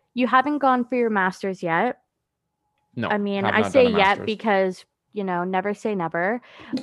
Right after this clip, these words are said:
Speaker 1: But so what was, were you able to get into your career of choice right away after university, or did you take a few different paths first?
Speaker 2: Yeah, so, uh, how I ended up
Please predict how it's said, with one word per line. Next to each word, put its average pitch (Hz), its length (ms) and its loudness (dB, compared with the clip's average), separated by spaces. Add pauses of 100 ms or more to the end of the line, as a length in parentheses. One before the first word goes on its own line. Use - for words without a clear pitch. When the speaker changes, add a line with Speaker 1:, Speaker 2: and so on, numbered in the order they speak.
Speaker 1:
But 208 420 6
so 233 200 0
what 226 340 0
was, 214 480 2
were 226 120 0
you 233 140 0
able 233 320 -2
to 247 140 -8
get 202 280 -2
into 208 380 -8
your 190 380 -2
career 202 400 -4
of 190 100 -4
choice 208 420 -6
right 185 140 -2
away 302 500 -2 (420)
after 320 440 0
university, 302 800 -4 (100)
or 214 720 2 (120)
did 214 160 -6
you 214 80 -6
take 208 300 -2
a 202 40 -6
few 208 220 -10
different 190 340 -6
paths - 640 -4
first? - 580 -12 (520)
Speaker 2:
Yeah, 127 220 -2
so, 117 380 -8 (240)
uh, 107 240 -6
how 160 240 -4
I 160 100 0
ended 117 200 -4
up 101 180 -6